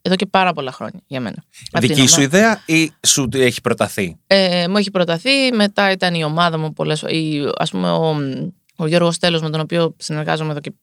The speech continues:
Speaker 1: πφ, έντεκα χρόνια, ε, έχει αναλάβει, έχει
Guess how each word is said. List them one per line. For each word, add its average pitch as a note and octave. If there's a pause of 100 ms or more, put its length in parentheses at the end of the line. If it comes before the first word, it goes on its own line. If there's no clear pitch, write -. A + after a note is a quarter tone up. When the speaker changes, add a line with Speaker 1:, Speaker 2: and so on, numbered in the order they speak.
Speaker 1:
πφ, - (280)
έντεκα D#3+
χρόνια, D#3 (500)
ε, F#3+
έχει A3
αναλάβει, G3
έχει B3+